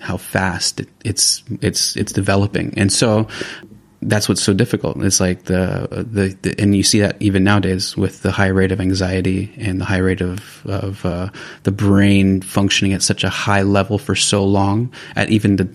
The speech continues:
the rate that we're looking at technology right now, t-, and to exponentially increase that <laughs> over the next decade, it's like, it's, it's a heavy tax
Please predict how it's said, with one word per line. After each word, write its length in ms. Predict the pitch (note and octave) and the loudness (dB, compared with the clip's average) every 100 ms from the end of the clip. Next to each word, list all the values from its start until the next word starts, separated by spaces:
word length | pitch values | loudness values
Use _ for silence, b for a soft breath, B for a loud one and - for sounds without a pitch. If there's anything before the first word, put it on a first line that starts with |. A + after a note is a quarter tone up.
| - | -4
the 140 | G2+ | -2
rate 300 | F2+ G2+ G2 | 2 2 2
that 120 | G2 F2 | 0 0
we're 140 | F#2+ | 2
looking 280 | G2 - F#2 | 2 2 2
at 200 | F#2+ - | 0 -4
technology 420 | - G2 F#2+ F#2 | -4 -2 0 0
right 200 | F#2 F#2 | 0 0
now, 360 | G2+ G2+ G2+ G#2 B B B B - | 2 2 0 -2 B B B B -10
t-, 180 | - - | -8 -2
and 180 | F#2 F#2 | 0 0
to 340 | - F#2 F#2 - | -2 -2 -4 -6
exponentially 840 | G#2 - G#2+ F#2+ - F#2+ F#2 F#2+ | -4 -2 2 2 2 2 2 0
increase 540 | G2+ F#2 - A2+ G#2+ - | -4 -4 -2 0 2 2
that 260 | F#2 F#2 - | 0 -2 -2
<laughs> 80 | - | -4
over 180 | F#2 G#2+ | 0 0
the 120 | C#3+ | 0
next 300 | - - - | 0 -2 -2
decade, 520 | G#2+ G#2 G2+ G2 F#2+ B B B B - | -2 0 0 0 -2 B B B B -4
it's 240 | G2+ - | -2 2
like, 340 | G2+ F#2+ - | 2 2 -2
it's, 260 | - - - | -6 -4 -4
it's 160 | G2 - | -4 -4
a 60 | F#2 | -4
heavy 400 | - A2+ G2+ G2 | 0 2 2 -2
tax 420 | - G#2+ G2+ | 0 0 0